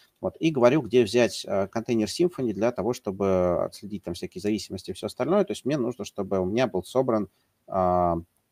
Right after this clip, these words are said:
D I-контейнер в dev режиме. Ну, вот указываю на него, э, ссылку, именно на X M L формат, э, который ректор будет использовать в своей работе. А, ну и, собственно, настраиваю два, э, стандартных, скажем так, сета, которые, ну, скорее всего, имеет смысл использовать, если у вас Symfony.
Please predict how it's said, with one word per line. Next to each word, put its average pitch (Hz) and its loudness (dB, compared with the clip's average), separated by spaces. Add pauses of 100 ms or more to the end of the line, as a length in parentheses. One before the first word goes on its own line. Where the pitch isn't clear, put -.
(120)
D 104 -2
I-контейнер 156 0
в - -20
dev 131 4 (100)
режиме. 80 -6 (140)
Ну, 135 -4
вот 98 -8
указываю 98 2
на 85 -2
него, 95 0
э, 85 -10
ссылку, 147 0 (200)
именно 107 0
на 98 0
X - -6
M 113 2
L 98 0
формат, 165 2
э, 101 -8
который 185 -2
ректор 98 -4
будет 104 -4
использовать 113 -4
в - -12
своей 101 0
работе. 80 -4 (580)
А, 190 4
ну 202 2
и, 262 0
собственно, 190 0
настраиваю 127 4
два, 107 6 (460)
э, 90 -2
стандартных, 101 2 (120)
скажем 95 -8
так, - -6
сета, 190 0
которые, 101 2
ну, 98 -4
скорее 101 -2
всего, 92 -6
имеет 92 -4
смысл - -6
использовать, 95 -4
если - -12
у 92 -2
вас - -6
Symfony. 170 -2